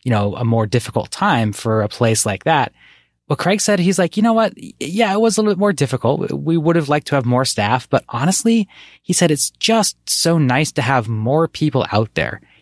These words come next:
He said, "You know, this is a public resource and we're here to share this with the people. So when more people come out, that's a good thing for Crater Lake. That's a good thing for Oregon."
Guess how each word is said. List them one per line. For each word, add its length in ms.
He 40
said, 200
"You 80
know, 280
this 160
is 100
a 60
public 400
resource 680
and 200
we're 100
here 380
to 420
share 380
this 260
with 220
the 100
people. 460
So 200
when 140
more 180
people 260
come 260
out, 280
that's 240
a 80
good 300
thing 440
for 140
Crater 340
Lake. 340
That's 200
a 40
good 180
thing 320
for 220
Oregon." 600